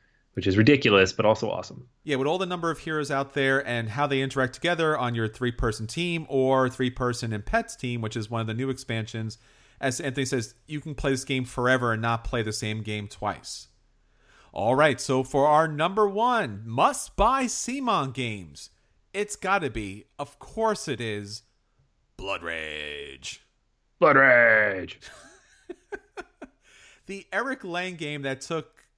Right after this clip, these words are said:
Speaker 2: I, I think, board gaming by storm for quite, quite a long time. And once again, it utilizes those dudes on a map fighting each other out, classic board game, area control,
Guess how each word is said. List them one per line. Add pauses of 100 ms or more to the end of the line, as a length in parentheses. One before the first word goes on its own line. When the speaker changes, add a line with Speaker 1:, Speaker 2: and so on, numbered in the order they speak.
(180)
Speaker 2:
I, (120)
I
think,
board
gaming
by
storm
for
quite,
quite (140)
a
long
time. (360)
And
once
again, (1400)
it
utilizes (100)
those
dudes
on
a
map
fighting
each
other
out, (240)
classic
board
game, (100)
area
control,